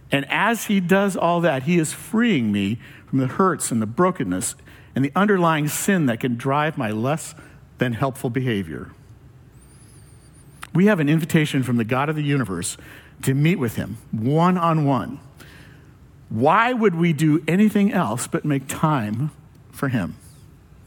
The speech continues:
Now, I know what some of you are thinking, "Tim, you have no idea what my schedule is like." First of all, I'm not a morning person. And let me tell you, uh, what my life is like.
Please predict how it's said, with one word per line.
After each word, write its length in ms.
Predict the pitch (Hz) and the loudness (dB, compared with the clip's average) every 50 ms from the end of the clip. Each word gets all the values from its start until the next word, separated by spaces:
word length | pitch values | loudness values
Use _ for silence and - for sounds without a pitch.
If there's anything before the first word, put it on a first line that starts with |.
| - - - - - - - - - - - - - - - - - | -20 -20 -20 -18 -18 -16 -16 -16 -18 -20 -20 -20 -20 -20 -20 -4 0
Now, 100 | 190 190 | 2 2
I 80 | 202 202 | 2 2
know 140 | 226 262 | 4 4
what 140 | 285 269 226 | 4 4 4
some 120 | - 226 214 | 2 2 2
of 100 | 202 185 | 4 4
you 120 | 185 170 | 4 2
are 60 | 170 | 2
thinking, 280 | 156 208 196 - 165 151 | 2 0 0 0 0 0
"Tim, 220 | - - 185 185 | 0 0 2 2
you 100 | 185 190 | 4 4
have 160 | 190 190 156 | 4 4 2
no 140 | 160 156 165 | 0 0 0
idea 260 | 175 190 190 160 139 | 0 2 2 0 0
what 80 | 135 131 | 0 2
my 140 | 131 135 135 | 0 0 0
schedule 440 | 135 - - 147 139 127 131 120 123 | -2 -2 -2 -2 0 0 0 -2 -2
is 140 | 127 117 | -2 -2
like." 260 | 123 113 104 85 - - - - - - - - - - - - - - - - - - - - - - - - | -2 -4 -4 -6 -10 -14 -18 -18 -20 -20 -20 -20 -20 -20 -20 -20 -20 -20 -20 -20 -20 -20 -20 -20 -20 -20 -20 -4
First 240 | - 165 170 - | -2 -2 -2 0
of 60 | 165 156 | 0 2
all, 120 | 151 156 | 2 2
I'm 360 | 156 120 127 123 123 123 123 - | 2 2 0 -2 -2 -4 -6 -4
not 180 | 120 123 135 | -2 -2 0
a 60 | 160 | 0
morning 260 | 156 143 143 151 151 147 | 2 2 2 2 0 0
person. 460 | - 165 156 151 - 180 196 208 208 - - - - - - - - - - - - - - - - - - - - - - - - - - - - - - - - - - - - - - - - - - - | 0 0 0 0 0 -2 -2 -2 -4 -6 -12 -20 -20 -20 -20 -20 -20 -20 -20 -20 -20 -20 -20 -20 -20 -20 -20 -20 -20 -20 -20 -20 -20 -20 -20 -20 -20 -20 -20 -20 -20 -20 -20 -20 -20 -20 -20 -20 -20 -12 -8 -4
And 120 | 110 113 | -2 0
let 120 | 127 131 | 0 0
me 80 | 143 156 | 0 0
tell 180 | - 175 165 160 | 2 2 2 4
you, 240 | 165 165 165 170 - | 4 4 2 2 2
uh, 220 | 156 139 123 123 | 2 2 2 2
what 260 | 127 135 131 151 151 | 0 0 0 0 2
my 120 | 143 147 147 | 2 2 2
life 180 | 147 156 160 | 2 0 0
is 100 | 170 160 | 0 0
like. 240 | 185 220 208 127 98 | 0 0 -2 -2 -6